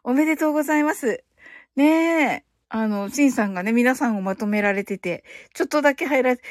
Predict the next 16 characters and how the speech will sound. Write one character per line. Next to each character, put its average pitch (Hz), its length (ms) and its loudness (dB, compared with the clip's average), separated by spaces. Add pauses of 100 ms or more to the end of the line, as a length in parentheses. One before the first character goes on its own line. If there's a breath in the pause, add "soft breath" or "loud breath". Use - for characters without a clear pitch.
シ - 140 4
ュ - 20 0
ク 453 100 6
シ 453 120 6
ュ - 40 2
ク 427 80 2
シ 466 100 0
ュ 427 60 2
ク 415 220 4
と 208 140 2
ね。 208 260 -2 (240 loud breath)
は 302 280 2
い。 - 200 0
え 262 320 2
ー 247 40 -2
と、 233 440 2